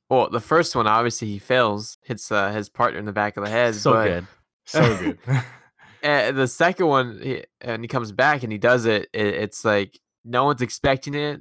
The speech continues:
Speaker 1: uh, no one has, knows how to respond to a ceiling, uh, like,
Speaker 2: Serve?
Speaker 1: serve.
Speaker 2: Yeah.
Speaker 1: So it wa-, it was, it was interesting to see, like, they can still bust out new moves, new serves, and,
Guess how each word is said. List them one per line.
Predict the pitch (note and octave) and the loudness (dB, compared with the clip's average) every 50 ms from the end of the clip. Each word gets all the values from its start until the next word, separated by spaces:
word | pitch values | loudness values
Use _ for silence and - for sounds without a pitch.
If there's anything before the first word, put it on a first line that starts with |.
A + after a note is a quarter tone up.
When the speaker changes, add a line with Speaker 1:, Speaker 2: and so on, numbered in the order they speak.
| - G#2+ | -12 -14
Speaker 1:
uh, | A2 G#2+ G#2 - - | -12 -12 -12 -12 -8
no | A#2 A#2 A#2 | -4 -2 -2
one | B2 | 0
has, | B2+ B2+ B2 B2 A2+ - | 0 0 0 -2 -2 -6
knows | - A#2+ A#2 A#2 A2+ | -8 -4 -4 -4 -2
how | - A#2+ | -2 -2
to | A2 G#2 | 0 0
respond | G#2 G2+ - - - G#2+ G#2 G#2+ A2+ A2+ | -2 -2 -2 -2 0 2 2 2 2 0
to | - A#2 G2+ | 0 0 0
a | F#2+ F#2+ | 0 -2
ceiling, | - - - - A#2 A2+ A#2 A#2+ A#2+ A#2+ A#2+ B2 B2 C3 _ _ _ _ _ _ _ _ _ _ _ _ - | -4 -8 -4 -2 -2 -2 -2 -4 -6 -8 -8 -12 -14 -16 _ _ _ _ _ _ _ _ _ _ _ _ -6
uh, | - G2+ G2 F#2+ F#2 F#2 F#2 F#2 F#2 F#2 F#2+ G2+ A2 _ _ _ _ - | -2 0 0 0 0 -2 -4 -4 -6 -8 -10 -14 -18 _ _ _ _ -14
like, | - G2+ - - - _ _ _ _ _ _ _ _ _ _ _ | -12 -12 -12 -14 -20 _ _ _ _ _ _ _ _ _ _ _
Speaker 2:
Serve? | - - B2+ A#2 A#2 B2+ B2+ - | -6 -2 0 2 2 2 0 -4
Speaker 1:
serve. | - - A2 G#2+ A2 A#2 B2+ C3 _ - _ _ _ _ _ - - | -8 -6 -4 -4 -4 -4 -8 -14 _ -20 _ _ _ _ _ -6 0
Speaker 2:
Yeah. | B2 A2+ G#2 G#2+ | 2 4 4 4
Speaker 1:
So | - - - _ _ _ _ _ _ _ _ _ _ - | 2 -2 -10 _ _ _ _ _ _ _ _ _ _ 0
it | - | 2
wa-, | B2 B2+ | 2 2
it | - A#2+ | 4 4
was, | C3 C3 C3 B2+ A2+ - - - - | 4 4 4 2 0 -2 -6 -8 -4
it | - | -2
was | C3 B2+ G2 | -2 -2 -2
interesting | A2+ C#3 C3+ - D#3+ D3 C#3 - C3+ B2 | -2 -4 -2 0 0 0 0 -2 -6 -6
to | A#2 | -6
see, | A2 - - C3 C3 C3+ C3+ B2+ A#2+ A#2+ - _ _ _ _ _ _ _ _ _ _ _ _ _ _ - | -6 -6 -6 -4 -4 -2 -2 -4 -4 -8 -10 _ _ _ _ _ _ _ _ _ _ _ _ _ _ -4
like, | A2+ A2 - | -4 -2 -2
they | A#2 A#2+ | -2 -2
can | A#2+ A#2 G#2+ | -2 -4 -6
still | - - - B2+ B2+ B2 A#2+ A2+ A2 - _ _ _ _ _ _ _ _ - | -4 0 2 2 4 4 2 0 -2 -8 _ _ _ _ _ _ _ _ 2
bust | A#2+ A#2+ A#2 - - | 2 2 2 2 0
out | B2 A2 - - | 0 0 0 -2
new | A2 A2 A#2+ A#2+ | -6 -6 -6 -4
moves, | A2+ A2 A2+ A2+ A2+ A#2+ A#2 A2 A2+ A#2 - | -2 -2 0 0 0 0 -2 -4 -8 -14 -12
new | G#2+ G#2 G#2+ A2 G#2 | -8 -8 -8 -6 -6
serves, | - - A2 A2 A2+ A2+ A#2 A2+ G#2+ A2+ - | -6 -2 0 0 2 0 0 -4 -6 -10 -10
and, | G#2+ G2 F#2 F2 F#2 - | -10 -10 -10 -12 -16 -20